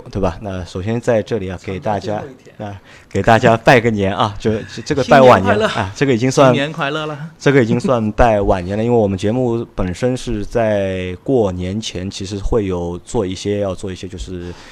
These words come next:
Speaker 1: 春节特辑的节目，但是因为时间比较紧，然后老周啊、张波啊和其他几个主播，因为过年前事情都比较多，所以没有做春节相关的内容。其实这个也是蛮遗憾的，所以我在群里面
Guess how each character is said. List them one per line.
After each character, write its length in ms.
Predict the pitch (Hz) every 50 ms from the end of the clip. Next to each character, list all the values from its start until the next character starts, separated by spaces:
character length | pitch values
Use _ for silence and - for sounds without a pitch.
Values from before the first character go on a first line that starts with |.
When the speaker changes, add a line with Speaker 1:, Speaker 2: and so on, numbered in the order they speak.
| - - - - _ _ _ -
Speaker 1:
春 200 | - - 113 110
节 160 | 104 95 95
特 200 | - - 127 107
辑 160 | - - 87
的 120 | 87 98 92
节 160 | - 87 104
目， 120 | 101 - 95
但 120 | - 95
是 280 | 90 - - 95 90 90
因 160 | 92 98 95
为 260 | 95 92 90 87 85
时 180 | - - - 87
间 300 | 82 - 98 101 104 - - -
比 80 | - 80
较 240 | - 107 98 92 90
紧， 320 | - - - - 87 - 65
然 160 | - 90 90 87
后 600 | 87 92 90 87 87 87 85 82 85 87 87 - _ - - - - - - - - - - -
老 160 | 95 90 87
周 200 | 85 - 101 101
啊、 420 | 104 101 101 98 95 92 87 85 85
张 200 | - 101 95 95
波 200 | 90 98 95 98
啊 200 | 98 92 90 87
和 160 | 87 - 92
其 160 | - - -
他 120 | - 98 101
几 140 | - - 87
个 100 | 92 90
主 160 | - - 87
播， 240 | 80 - 90 90 -
因 100 | - 107
为 60 | 98 87
过 160 | - 107 95
年 100 | 92 90
前 160 | 87 92 90
事 100 | - 104
情 120 | 98 101
都 100 | - 107
比 100 | 104 92
较 140 | - 90 85
多， 180 | - - 98 95
所 220 | - - 95 95
以 80 | 95 92
没 220 | 87 85 87 92
有 180 | 107 113 101 87
做 420 | - - - 110 95 90 87 87 - _ _ _ _ _ _ _ - -
春 160 | - - 101
节 140 | 90 95 90
相 180 | - 110 110
关 160 | 113 120 127 127
的 60 | 107
内 140 | 92 95 85
容。 120 | - 85 101 -
其 160 | - 98 90
实 60 | 90
这 80 | 120 123
个 100 | 117 107
也 140 | 95 92
是 160 | 82 - 139 131
蛮 260 | 120 104 87 78 78
遗 60 | 85
憾 160 | 104 127 113
的， 80 | 95 87
所 180 | - - 101
以 60 | 117 117
我 160 | 104 92 87
在 180 | - 120 117
群 240 | 110 104 - 104 107
里 80 | 113 104
面 360 | 101 104 101 104 98 95 92